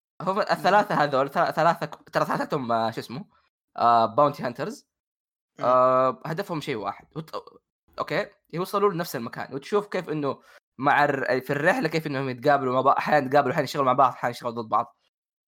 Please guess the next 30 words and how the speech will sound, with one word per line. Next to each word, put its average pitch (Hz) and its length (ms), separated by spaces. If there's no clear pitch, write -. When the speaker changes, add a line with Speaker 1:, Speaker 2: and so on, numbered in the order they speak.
Speaker 1:
آه، 127 680
و-، 123 400
تقريبًا 202 260
هذا 190 80
القصة 165 240
يعني 113 100
بشكل 131 200
عام، 123 280
إنه 120 580
ثلاثة 147 560
هدفهم 147 540
شيء 120 160
واحد 123 320
وتسر 131 260
رحلة. - 280
أوكي؟ 147 320
Speaker 2:
مم. 143 220
Speaker 1:
الفيلم، 233 640
آه، 160 340
ما 165 200
توقعت 160 460
منه 127 340
شيء 123 240
كثير، 120 420
خصوصًا 123 440
شيء 117 240
قديم 120 260
زي 113 80
كذا، 120 200
لكن، 143 420